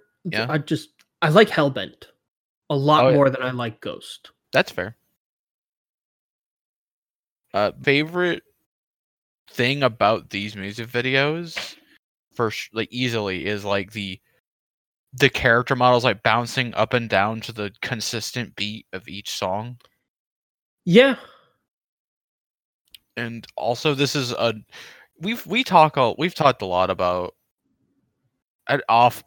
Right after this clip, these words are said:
Speaker 2: podcast and on podcast, about how both of us love something that can tell a story purely through visuals.
Speaker 1: Yeah.
Speaker 2: And this is one of those where, like, the m-, the song, like, you can tell what's going on with that. Like, the music is,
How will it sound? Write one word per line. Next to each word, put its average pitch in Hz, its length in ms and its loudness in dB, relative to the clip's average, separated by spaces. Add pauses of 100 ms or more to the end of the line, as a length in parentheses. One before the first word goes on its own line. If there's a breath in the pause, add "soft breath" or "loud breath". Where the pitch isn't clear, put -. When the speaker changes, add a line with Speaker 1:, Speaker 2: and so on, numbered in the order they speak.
(120)
Speaker 2:
podcast 113 580 2
and 101 220 -4
on 104 160 -4
podcast, 107 420 0
about 101 300 0
how 107 100 2
both 95 320 -6
of 104 80 -6
us - 160 -12
love 98 480 -4 (1000)
something 180 640 -2
that 156 100 0
can 127 200 -4
tell 127 300 4
a 120 60 0
story 113 640 -2
purely 110 420 -4
through 107 180 -6
visuals. 110 840 -6 (320)
Speaker 1:
Yeah. 185 260 6 (600)
Speaker 2:
And 117 180 -4
this 147 260 4
is 123 160 -4
one 110 260 -4
of 101 100 -4
those 107 260 0
where, 110 100 0
like, 104 160 0
the 123 100 -2
m-, 117 200 -8
the 127 120 -4
song, 170 600 0 (540)
like, 120 140 -4
you 151 160 -4
can 170 220 4
tell 139 240 4
what's 135 200 2
going 113 320 -2
on 101 140 -2
with 98 140 -2
that. 98 180 0
Like, 113 140 0
the 117 80 0
music 202 360 2
is, 139 220 0